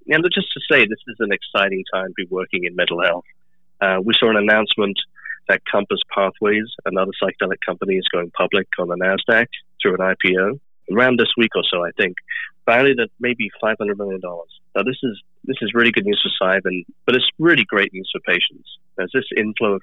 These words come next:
capital means is, well, finally, after all these decades, be more resources available to bring these important medications to patients that are in need.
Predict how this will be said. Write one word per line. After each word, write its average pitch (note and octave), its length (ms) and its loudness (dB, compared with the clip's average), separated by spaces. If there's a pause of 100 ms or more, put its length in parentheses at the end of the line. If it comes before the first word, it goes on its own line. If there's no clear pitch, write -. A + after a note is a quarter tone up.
(100)
capital F#2 560 -2
means F#2 220 -2
is, F#2 140 -2 (460)
well, G2+ 180 -2
finally, A2+ 600 2 (120)
after G2+ 200 0
all G2 80 0
these F#2+ 180 0
decades, F#2 420 2 (720)
be G#2 120 2
more A#2 220 2
resources G2+ 500 0
available F#2 440 -2
to - 100 -20
bring F#2 160 -4
these F2+ 200 -4
important F2 380 -6
medications F2 540 -2 (560)
to - 160 -6
patients F#2 340 2
that F2+ 120 0
are E2+ 80 2
in E2+ 160 -6
need. D#2 180 -2